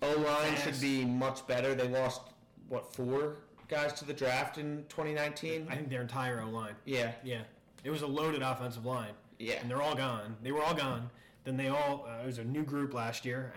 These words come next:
Speaker 2: and
Speaker 1: Pretty much. I mean, they lose Mayfield and Carpenter, but that's, their O-line should be significantly better than last year.
Speaker 2: Yep.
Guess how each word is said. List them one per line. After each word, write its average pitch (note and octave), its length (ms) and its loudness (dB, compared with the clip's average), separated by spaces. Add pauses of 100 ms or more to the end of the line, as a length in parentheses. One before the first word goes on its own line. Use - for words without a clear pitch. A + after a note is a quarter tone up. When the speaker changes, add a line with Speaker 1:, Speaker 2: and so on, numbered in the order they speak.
(120)
Speaker 2:
and G#2 260 -12 (800)
Speaker 1:
Pretty A#2+ 200 -2
much. - 440 -4 (200)
I C3+ 100 0
mean, C3 140 2
they C3+ 120 2
lose C3+ 420 0 (680)
Mayfield B2+ 500 0
and A#2 260 -2
Carpenter, A#2 560 0
but A#2 180 -4 (680)
that's, - 400 -6 (1120)
their C3+ 240 2
O-line A#2+ 200 0
should A#2+ 160 -8
be A#2 80 -2
significantly A#2+ 520 -4
better A#2 240 0
than A#2+ 160 -2
last A#2 320 -4
year. A2+ 180 -2 (140)
Speaker 2:
Yep. B2 180 -4